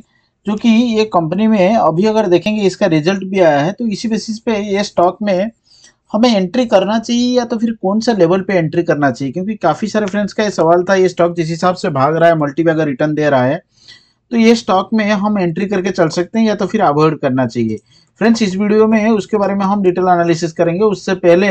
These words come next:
friends, आप सबको जरूर एक बार request करना चाहूँगा, अगर आप इस channel पे नया है तो channel को जरूर subscribe कर लीजिए, उसके साथ में bell icon ब-, button को भी press करके रख लीजिए, ताकि मेरा हर कोई आने वाला video का notification आपको timely मिल सकता है। उसी base पे आप stock को थोड़ा सा analysis करके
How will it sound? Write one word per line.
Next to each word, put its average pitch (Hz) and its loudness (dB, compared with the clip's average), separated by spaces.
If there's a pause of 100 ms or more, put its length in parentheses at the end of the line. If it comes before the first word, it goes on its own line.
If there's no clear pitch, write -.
(140)
friends, - -4
आप 226 2
सबको 214 -4
जरूर 185 4
एक 214 0
बार 220 4
request 180 -2
करना 190 -2
चाहूँगा, 165 2
अगर 196 0
आप 190 0
इस 175 -4
channel 185 -4
पे 190 -4
नया 160 4
है 160 0 (400)
तो 233 0
channel 214 0
को 220 -2
जरूर 190 0
subscribe 190 -2
कर 175 2
लीजिए, 160 2
उसके 220 0
साथ 202 -4
में 208 -2
bell 190 2
icon 190 0
ब-, 180 -6
button 175 -2
को 175 0
भी 180 6
press 175 2
करके 170 0
रख 160 0
लीजिए, 156 0
ताकि 196 0 (420)
मेरा 208 0
हर 196 -2
कोई 233 -4
आने 196 2
वाला 208 4
video 196 0
का 214 0
notification 185 -2
आपको 190 0
timely 175 0
मिल 175 0
सकता - -4
है। 240 -4
उसी 214 -8
base 190 0
पे 208 -4
आप 190 2
stock 170 -2
को 185 -6
थोड़ा 180 0
सा 175 0
analysis 165 0
करके 170 0